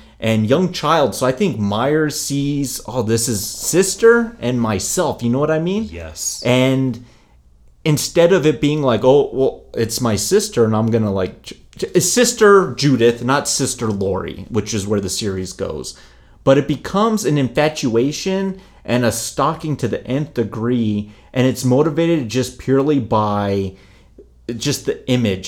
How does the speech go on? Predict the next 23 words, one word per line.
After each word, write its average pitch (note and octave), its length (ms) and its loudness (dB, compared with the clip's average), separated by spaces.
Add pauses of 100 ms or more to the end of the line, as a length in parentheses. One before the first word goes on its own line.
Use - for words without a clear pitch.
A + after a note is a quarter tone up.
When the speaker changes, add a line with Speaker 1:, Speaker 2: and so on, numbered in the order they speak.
Speaker 1:
and G#2 140 -4
the - 40 -2
visage, G2+ 600 -4
and G2+ 140 -4
I, - 160 -8
I A2 120 -2
must G#2+ 420 -2
have A#2+ 300 -4
you, C#3 200 0
I A2 80 0
must G#2+ 400 -4
follow B2+ 320 0
you, C3+ 280 0
and A2+ 120 0
I'm A#2 160 -2
gonna B2 180 0
do A#2 180 -4
whatever A2+ 360 0
I A2 80 2
can A#2+ 340 -6
to A2+ 140 -8
do C#3+ 300 -6
that. G2 500 -6